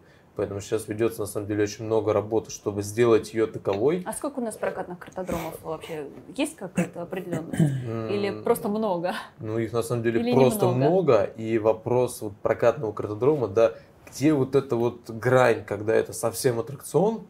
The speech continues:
Speaker 1: <clears throat>
Speaker 2: Мгм.
Speaker 1: да, когда это уже становится, ну, каким-то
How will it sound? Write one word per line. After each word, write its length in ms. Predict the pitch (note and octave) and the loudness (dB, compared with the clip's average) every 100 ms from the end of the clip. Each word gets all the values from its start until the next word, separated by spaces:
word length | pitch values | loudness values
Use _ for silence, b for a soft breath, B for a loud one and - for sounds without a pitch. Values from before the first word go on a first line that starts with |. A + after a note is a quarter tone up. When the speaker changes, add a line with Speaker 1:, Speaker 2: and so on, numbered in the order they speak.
| _ | _
Speaker 1:
<clears throat> 140 | - | -2
Speaker 2:
Мгм. 300 | E3 C#3 A#2 | 2 4 2
Speaker 1:
да, 180 | A#2 D#3 | 2 2
когда 260 | - A#2+ D#3+ | 0 4 4
это 180 | D#3 B2 | 4 0
уже 140 | B2 | -2
становится, 520 | - B2 B2+ B2 A2 B B _ | -4 0 0 -2 -8 B B _
ну, 140 | C3 B2 | -6 -4
каким-то 760 | G#2+ - - C#3+ C3+ B2+ A#2 | -6 -6 -2 -2 2 2 2